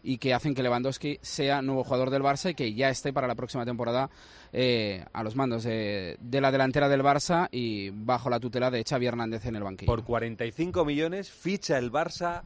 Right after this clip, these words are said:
Speaker 2: un pedazo de goleador, o sea, ochenta de Ligt,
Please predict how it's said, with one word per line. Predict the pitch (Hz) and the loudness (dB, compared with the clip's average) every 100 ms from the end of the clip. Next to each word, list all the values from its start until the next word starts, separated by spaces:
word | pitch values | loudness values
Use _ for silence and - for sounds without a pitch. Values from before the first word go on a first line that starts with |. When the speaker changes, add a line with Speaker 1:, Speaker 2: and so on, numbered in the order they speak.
| - 156 | -12 -4
Speaker 2:
un | 185 208 - 143 | -4 -4 -4 -2
pedazo | 131 165 - 151 | 2 0 0 -4
de | 131 | -2
goleador, | 117 110 117 143 - - | -2 -2 0 -2 -6 -16
o | |
sea, | - 131 104 | -6 -4 -2
ochenta | 120 127 185 202 185 165 | -2 0 0 0 0 0
de | 135 | 2
Ligt, | 160 | 0